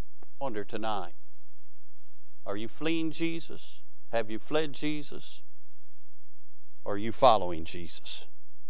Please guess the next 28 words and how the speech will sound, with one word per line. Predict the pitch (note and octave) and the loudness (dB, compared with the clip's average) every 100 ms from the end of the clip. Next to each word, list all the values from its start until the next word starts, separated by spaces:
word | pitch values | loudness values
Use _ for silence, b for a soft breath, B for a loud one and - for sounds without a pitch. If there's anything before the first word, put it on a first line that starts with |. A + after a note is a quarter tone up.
| - - - - - - - - - - - - - - - - - - - | 0 0 0 0 0 0 0 0 0 0 0 0 0 0 0 0 0 0 0
Can | G#2 | 0
I | A2 | 0
say? | G#2+ D3 E3 E3+ - - - - - - - - - - - | 0 0 0 0 0 0 0 0 0 0 0 0 0 0 0
Where | - A#2 | 0 0
I | |
come | - B2+ A2+ | 2 0 0
from, | - B2 | 0 0
they | B2+ | 0
used | A#2+ | 0
to | - B2+ | 0 0
say, | |
"Proof's | A#2 D3 C#3+ - | 0 0 0 0
in | B2+ | 0
the | |
pudding." | A#2+ D#3+ D3 - - - - - - - - - - - - - - - | 0 0 0 0 0 0 0 0 0 0 0 0 0 0 0 0 0 0
If | A2+ - | 0 0
you're | F#3 | 0
following, | C#3+ E3+ F#3+ D3+ A#2+ A#2 C3 - - - - - - - - - - - - - - - - | 2 4 4 2 0 0 -2 0 0 0 0 0 0 0 0 0 0 0 0 0 0 0 0
it'll | A2+ G#2+ | 0 0
be | G#2 | 0
known | G#2 G#2+ | -2 -2
of | B2+ | -2
you. | C3+ G#2 - - - - - - - - - - - - - - - - - - - - | 0 0 0 0 0 0 0 0 0 0 0 0 0 0 0 0 0 0 0 0 0 0
But | G2+ | 0
if | F#2+ | 0
you've | A#2+ A#2 | 0 0
fled | B2+ C3+ C3+ | 0 0 0
him, | G2+ | 0